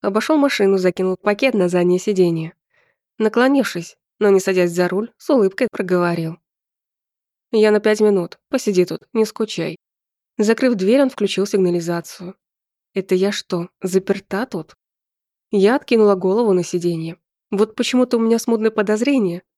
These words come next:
что у него свой план действий. Вот гадёныш, но мой. Через десять минут пришёл Алекс с пакетом в руках. Сев в машину, он поцеловал меня. «Не скучала?» «Да нет, скучала»,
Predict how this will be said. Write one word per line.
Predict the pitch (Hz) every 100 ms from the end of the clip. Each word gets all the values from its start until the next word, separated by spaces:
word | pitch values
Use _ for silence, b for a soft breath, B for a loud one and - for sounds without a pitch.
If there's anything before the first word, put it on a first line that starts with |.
| _
что | - - 220
у |
него | 226 240
свой | - 285
план | 208 170 170
действий. | 170 165 - 170 175 _ _ _ -
Вот | 180 175 185
гадёныш, | 190 233 202 170 165 - - _ -
но | 196 190 226
мой. | 185 165 165 _ _ _ _ _ _ _ _ _ _
Через | - 208
десять | 185 185 190
минут | 185 202 -
пришёл | 226 - 180 -
Алекс | 180 208 -
с | -
пакетом | - 262 233 - 196
в |
руках. | 175 - 160 - _ _ _ _ _ _ _ _
Сев | - 196
в | 196
машину, | 190 185 208 214 226
он | 196 185
поцеловал | 190 - 202 233 196
меня. | 175 160 156 156 _ _ _ _ _ _ _ _ _ _ _
«Не | 196
скучала?» | 185 190 190 220 254 190 165 _ _ _ _ _ _ _ _ _ -
«Да | 190 262
нет, | 277 262
скучала», | - - - 180 190 175